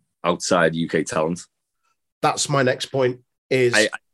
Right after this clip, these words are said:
Speaker 2: there needs to be an
Speaker 1: I think
Speaker 2: injection of
Speaker 1: they,
Speaker 2: some new wrestlers.
Speaker 1: they'd largely benefit, and, like, they've got obviously, well,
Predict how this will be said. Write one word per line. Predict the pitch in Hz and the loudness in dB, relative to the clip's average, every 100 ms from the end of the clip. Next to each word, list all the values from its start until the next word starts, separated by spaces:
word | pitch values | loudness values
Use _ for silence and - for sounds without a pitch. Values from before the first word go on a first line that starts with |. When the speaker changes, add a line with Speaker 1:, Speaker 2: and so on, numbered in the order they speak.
| _ | _
Speaker 2:
there | 123 120 | -2 2
needs | 127 127 | 2 0
to | 123 | 2
be | 123 | 2
an | |
Speaker 1:
I | 120 | 4
think | 127 | 4
Speaker 2:
injection | 127 131 135 | 2 2 0
of | |
Speaker 1:
they, | |
Speaker 2:
some | 120 110 | 0 -2
new | 113 | -4
wrestlers. | 107 104 117 110 - | -4 -4 -6 -8 -2
Speaker 1:
they'd | 113 95 | -2 -2
largely | 113 113 107 110 104 123 | 0 2 2 0 -2 -6
benefit, | 117 95 92 - 117 - | -4 -4 -4 -4 -2 -2
and, | 110 117 | -4 -6
like, | 117 117 | -4 -2
they've | 120 104 | 0 0
got | 120 98 | 0 -2
obviously, | 110 110 - 107 | -4 -4 -6 0
well, | 113 82 | 2 0